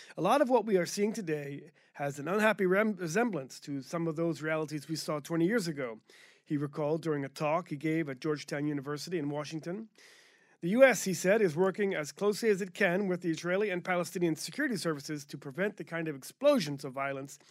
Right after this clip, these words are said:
that we have seen in recent weeks. A preliminary investigation into the incident last week where an Israeli man crossed over the heavily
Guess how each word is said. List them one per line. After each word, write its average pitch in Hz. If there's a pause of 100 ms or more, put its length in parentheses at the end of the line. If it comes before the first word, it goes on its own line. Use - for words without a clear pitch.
(180)
that 139
we 147
have 147
seen 175
in 127
recent 131
weeks. - (1700)
A 190
preliminary 214
investigation 180
into 131
the 151
incident 175
last 165
week 175
where 151
an 143
Israeli 165
man 175
crossed 180
over 185
the 156
heavily 175